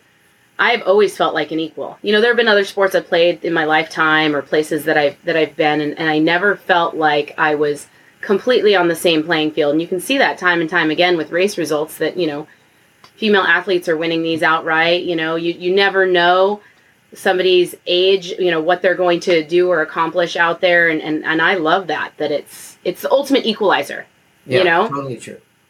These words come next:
Speaker 1: Yeah.
Speaker 2: Absolutely
Speaker 1: And,
Speaker 2: true.
Speaker 1: and in fact, I would have to say that the older you get, the better you get at this sport,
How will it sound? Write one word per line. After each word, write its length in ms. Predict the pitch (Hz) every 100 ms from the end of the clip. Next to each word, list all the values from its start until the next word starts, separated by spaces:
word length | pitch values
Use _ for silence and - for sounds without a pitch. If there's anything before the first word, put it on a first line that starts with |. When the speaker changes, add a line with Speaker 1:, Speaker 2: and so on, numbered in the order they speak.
| _ _ -
Speaker 1:
Yeah. 60 | 131
Speaker 2:
Absolutely 400 | 196 180 - 202
Speaker 1:
And, 120 | 262
Speaker 2:
true. 60 | 311
Speaker 1:
and 100 | 311
in 120 | 302
fact, 340 | 349 339 320 -
I 220 | 214 339
would 120 | 440
have 200 | 349 277
to 100 | -
say 560 | 220 226 180 160 156 175 175
that 500 | 170 190 180 - 165
the 120 | 190
older 260 | 226 240 240
you 200 | 190 170
get, 480 | 190 220 170 143
the 120 | 180 156 -
better 300 | 208 233 233
you 180 | 170 151
get 240 | 160 185
at 140 | - -
this 140 | 160
sport, 480 | - - 151 147